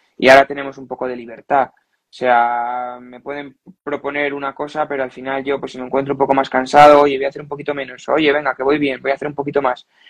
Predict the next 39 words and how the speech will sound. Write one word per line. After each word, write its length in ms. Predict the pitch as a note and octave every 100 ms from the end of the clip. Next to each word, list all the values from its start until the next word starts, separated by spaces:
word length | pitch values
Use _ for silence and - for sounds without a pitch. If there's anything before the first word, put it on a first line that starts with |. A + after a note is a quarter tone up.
| - - _ _ -
Y 200 | C#3 C#3
al 140 | B2+
final, 280 | C3 C#3+ D3
pues 140 | C#3+
eso, 200 | C#3 B2+
es 380 | B2+ C#3+ D3+ D3
ir 180 | D3+ D#3
recuperando 920 | D3+ C#3+ D3 D#3 D#3 D3+ D3 C#3+ C3+ _ _
sensaciones, 720 | - C#3+ C#3+ E3+ F3+ F#3 F#3
que 80 | C#3+
el 80 | C3+
cuerpo 300 | D3 C#3+ D3
vuelva 180 | C#3+
a 20 | C#3
su 120 | C3+
sitio, 500 | E3 E3+ - E3+ E3
que, 220 | C#3+ C3
que 120 | C3
todo 220 | B2+ D3
vuelva 240 | D3 D3 C#3+
a 60 |
la 320 | C#3+ C#3 C3+ C3+
normalidad 640 | C3+ C#3 C#3 C#3 D#3 F3 _ _ _
y 160 | - C3+
a 60 | B2
ver 100 | C3
si 140 | C#3+
la 80 | C#3
semana 240 | C#3 C#3
que 80 | C3
viene, 180 | C3+ C#3+
pues, 220 | C3+ C3
puedo 160 | C3 C3+
hacer 200 | C3+ C3+
algún 480 | B2+ C3 C3+ C3 C3 _ _
entrenamiento 680 | - C3 C3+ C3 C3 C#3 C3+
un 80 | C3
poquito 280 | C3+ C3 C3
más 680 | C3 C3 B2+ B2 - -